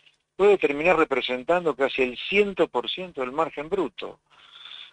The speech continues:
Y así toda Argentina sigue con un sector exportador muy pujante. Así que las posibilidades que tendría Argentina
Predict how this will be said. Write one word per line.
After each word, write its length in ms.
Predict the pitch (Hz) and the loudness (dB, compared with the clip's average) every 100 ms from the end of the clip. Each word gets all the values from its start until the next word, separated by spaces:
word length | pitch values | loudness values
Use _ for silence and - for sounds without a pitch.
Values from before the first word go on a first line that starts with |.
| _ | _
Y 120 | 123 | 2
así 300 | 131 - 185 | 4 6 4
toda 360 | - 196 185 160 | 6 6 8 6
Argentina 580 | 143 139 127 175 175 139 | 4 -2 2 2 2 0
sigue 380 | - 147 147 117 | -2 0 0 0
con 160 | 123 | -2
un 100 | 139 | -2
sector 340 | - 120 143 127 | -2 0 -2 -2
exportador 560 | - 113 117 123 139 | -2 -2 0 0 0
muy 160 | 127 131 | -4 -10
pujante. 580 | 123 113 135 101 95 101 | -10 -8 -6 -8 -10 -14
Así 240 | - 127 | -12 -12
que 240 | 120 113 | -6 -6
las 160 | 107 107 | -4 -6
posibilidades 580 | - 123 127 139 180 165 | -2 0 0 2 4 4
que 120 | 131 | 0
tendría 320 | 131 127 151 | -2 -2 -4
Argentina 760 | 127 120 113 143 143 127 104 | -4 -8 -8 -10 -4 -2 -2